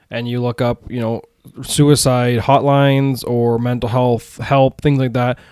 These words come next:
there's hundreds of links to different things in your area. There's links to phone numbers, there's links to websites, there's links to email addresses, post box offices, all these things. You can, however you wanna contact some of your mental health help,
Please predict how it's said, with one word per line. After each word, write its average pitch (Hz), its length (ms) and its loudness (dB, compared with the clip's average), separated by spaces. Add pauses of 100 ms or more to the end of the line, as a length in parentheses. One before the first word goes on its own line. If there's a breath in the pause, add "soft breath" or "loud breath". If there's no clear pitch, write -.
(160 soft breath)
there's 135 200 2
hundreds 151 400 4
of 135 120 6
links 143 380 2
to 135 80 -2
different 131 300 0
things 135 220 0
in 127 60 0
your 131 120 0
area. 131 600 0 (280 loud breath)
There's 127 200 0
links 127 260 -4
to 127 100 -2
phone 131 320 0
numbers, 127 400 0
there's 117 160 -4
links 120 220 -6
to 123 80 -2
websites, 120 640 0
there's 120 220 -4
links 120 300 -8
to 117 260 -4
email 131 360 0
addresses, 117 880 -2 (200)
post 135 320 -2
box 123 460 -4
offices, 117 540 -4
all 127 140 0
these 131 180 0
things. 131 340 -2
You 123 60 -2
can, 123 200 -4 (360)
however 147 360 4
you 147 80 6
wanna 139 200 0
contact 131 500 -4
some 131 140 -6
of 120 100 -8
your 123 100 -4
mental 123 260 -6
health 117 200 -2
help, 117 280 -4